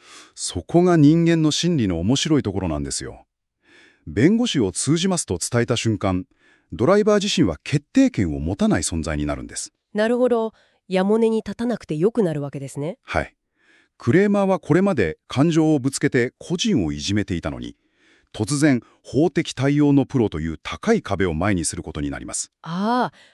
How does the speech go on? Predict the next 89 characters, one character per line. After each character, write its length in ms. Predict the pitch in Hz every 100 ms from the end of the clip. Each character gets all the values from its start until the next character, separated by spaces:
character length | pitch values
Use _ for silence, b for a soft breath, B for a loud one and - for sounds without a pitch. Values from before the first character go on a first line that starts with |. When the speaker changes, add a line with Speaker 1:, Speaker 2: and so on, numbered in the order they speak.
| b
Speaker 2:
相 240 | 180 202 226
手 100 | 214
が 140 | 151
個 160 | - 302
人 200 | 302 185
か 120 | 147
ら 160 | 127 b b -
淡 220 | 370 370
々 160 | 381 339
と 80 | 330
処 160 | 359
理 80 | 277
す 120 | 180
る 80 | 151
組 160 | - 170
織 180 | - 180
と 80 |
か 100 | 151
法 220 | - 220 277
律 160 | 277
に 100 | 269 -
変 120 | 240
わ 60 |
っ 20 | 254
た 160 | 262
と 80 | 170
気 160 | - 196
づ 120 | 320
く 100 | 220
わ 80 | 170
け 100 | 156
で 80 |
す 100 | 139
ね。 200 | 135 220 b b b b
Speaker 1:
え 360 | 110 104 69 _
え。 20 | b b b b
だ 160 | 80 127
か 120 | 135
ら 80 | 120
九 200 | - 190
割 200 | 180 104
の 100 | 85
人 160 | 165
は 80 | 143
そ 160 | - 95
こ 100 | 139
で 60 |
引 120 | - -
く 80 | 151
ん 80 |
で 100 | -
す。 160 | - - _ b b b b -
現 300 | 67 160 220
場 100 | 220
の 80 | 220
判 220 | 196 220
断 160 | 190 151
で 100 | 127
対 240 | 143 156
応 80 | 156
し 140 | 151
ま 80 | 156
す 80 | -
と 80 | 98
言 140 | 101
う 40 | 101
と 120 | 80
逆 260 | 87 85
に 100 | 151
揉 120 | 147 147
め 100 | 151
ま 80 |
す 120 | 147 82
が、 220 | 69 - _ _ _ 76
弁 240 | 147 240
護 80 | 262
士 100 | -
と 100 | 110
い 60 |
う 40 | 85
存 220 | - 95
在 160 | 98 82
が 80 |
後 200 | 85 -
ろ 100 | 110
に 80 | 113
い 40 | 107
れ 100 | 80
ば、 160 | 62